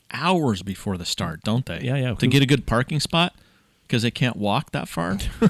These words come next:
Speaker 1: to the starting line.
Speaker 2: Yeah, it's a good strategy. <laughs> So how about you, Warren? Are you an early arriver a-, after you've heard us, uh, you know, give a hard time to these people that show up early? What, uh, what's your classic arrival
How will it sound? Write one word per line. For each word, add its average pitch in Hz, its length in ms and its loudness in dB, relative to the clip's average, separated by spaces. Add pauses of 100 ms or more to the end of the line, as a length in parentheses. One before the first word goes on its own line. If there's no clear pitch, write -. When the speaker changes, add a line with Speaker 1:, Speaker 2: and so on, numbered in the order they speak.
(1500)
Speaker 1:
to - 140 -2
the 160 140 -2
starting 123 500 -2
line. 143 260 2
Speaker 2:
Yeah, 226 140 -2
it's 233 140 -4
a 202 40 -2
good 185 120 0
strategy. 175 500 4
<laughs> - 60 -10 (760)
So - 120 0 (100)
how 208 80 2
about 214 220 6
you, 185 80 4
Warren? 135 260 4
Are 143 80 2
you 180 160 6
an 175 220 2
early 185 360 4
arriver 160 540 2
a-, 160 60 -2
after 151 320 -2
you've 127 140 0
heard 139 180 0
us, - 280 -4
uh, 117 340 0
you 120 80 -6
know, 110 180 -6 (180)
give 131 140 0
a 110 200 -6
hard 123 220 -2
time 117 280 -2
to 113 80 -10
these 107 120 -6
people - 240 -4
that - 60 -8
show 120 160 -2
up 107 100 -2
early? 107 220 0 (400)
What, 135 280 -2
uh, 139 360 2 (260)
what's 180 380 -2
your 170 280 2 (320)
classic 135 720 -4 (160)
arrival 113 680 0